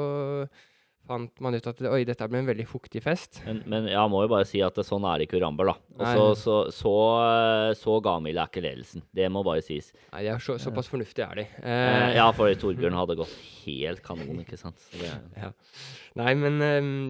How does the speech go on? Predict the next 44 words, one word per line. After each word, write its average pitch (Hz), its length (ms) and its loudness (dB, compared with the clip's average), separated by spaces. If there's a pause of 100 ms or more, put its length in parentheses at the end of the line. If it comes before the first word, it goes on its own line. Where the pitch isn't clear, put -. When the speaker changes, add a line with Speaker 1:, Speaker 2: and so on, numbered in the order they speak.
(280)
Speaker 1:
og 135 80 -4
etter 131 180 -6
hvert 123 160 -10
som, 135 260 -2
eh, 135 200 4
åra 120 260 0
går, 147 240 0
så 151 100 -2
finner 117 300 -6
ledelsen 107 480 -6
i, 104 240 -2
eh, 104 160 -4
julebordarrangøren 101 1120 -6
ut 110 140 -10
at, 104 160 -10
eh, 107 100 -6
nei, 101 140 -8
men 110 260 -8
det 107 160 -8
her 104 180 -6
går 98 300 -8
ikke. 131 240 -6
Vi 107 140 -2
må 101 400 -6
få 107 180 -8
mer 98 240 -4
edruelig 98 480 -6
bo-, 113 220 -4
julebord. 113 520 0 (460)
Speaker 2:
<laughs> - 340 -16
Speaker 1:
Så 123 160 0
vi 127 320 4
senker, 107 720 -2
eh, 107 360 -2
vi 110 120 -6
senker 110 420 -8
antall 95 380 -8
bonger 98 400 -10
som 95 200 -12
er, 95 200 -8
eh, 98 220 -6
utdeles 101 500 -8
til 107 140 -8
hver 98 180 -4